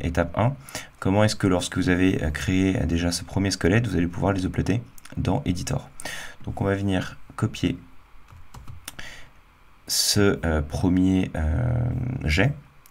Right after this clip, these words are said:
On va dans Editor, hop. Donc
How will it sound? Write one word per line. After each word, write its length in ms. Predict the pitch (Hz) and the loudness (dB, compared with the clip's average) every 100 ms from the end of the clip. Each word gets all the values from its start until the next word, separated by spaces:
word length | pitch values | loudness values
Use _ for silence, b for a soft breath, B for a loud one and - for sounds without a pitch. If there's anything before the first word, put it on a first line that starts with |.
| B B B B | B B B B
On 80 | - | 0
va 160 | 95 120 | 6 6
dans 240 | 92 - - | 4 0 -4
Editor, 640 | 85 - 110 180 - - - | -4 0 2 2 -2 -12 -4
hop. 140 | 143 - - - - - - - B B B - | -2 -4 -12 -18 -20 -20 -20 -18 B B B -2
Donc 400 | 104 92 76 - | 2 2 2 -6